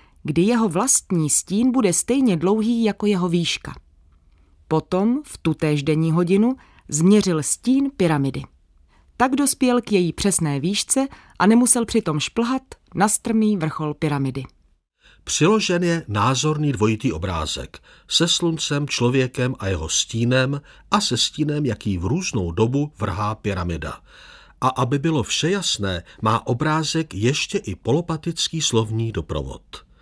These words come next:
Speaker 2: V různých denních dobách jsou stíny různě dlouhé, ale v určitou denní dobu je stín stejně dlouhý jako předmět, který jej vrhá. V tu chvíli Thales změřil výšku pyramidy.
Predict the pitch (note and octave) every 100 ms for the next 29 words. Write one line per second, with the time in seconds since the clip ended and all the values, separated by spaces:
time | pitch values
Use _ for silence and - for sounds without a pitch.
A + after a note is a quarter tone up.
0 | - - - - - F2+ A#2+ G#3 G3 F3
1 | F#3+ G3+ - G#2+ A#2 A#2 F#2+ E2+ F2 F2
2 | F#2+ A2+ D3+ - - - G#2 G2 - -
3 | E3 E3+ D#3+ G#2+ A#2 A2+ B2+ A#2 G2 F#2+
4 | D2+ B1 - _ - - - - G#2 -
5 | - D3 - A#3+ F3 B2 G#2 G2+ F#2 F#2+
6 | E2 D#2 - _ _ A2 G#2+ - - C#3+
7 | D#3+ D3 - - F3 G#3 E3+ G#2+ A#2+ A#2+
8 | C3+ D#3 D3 G#2 - - A2 A#2 C3+ -
9 | _ - - B2 B2+ B2 A2 F#2+ - C2
10 | C#2 - - - - - - A#3 - G2
11 | G#2+ A#2+ D3 - A2 B2+ C#3 - - -
12 | G#2+ G#2+ G#2+ B2 B2+ F2+ F2 - G#2+ -
13 | E2+ D2+ C#2+ C#2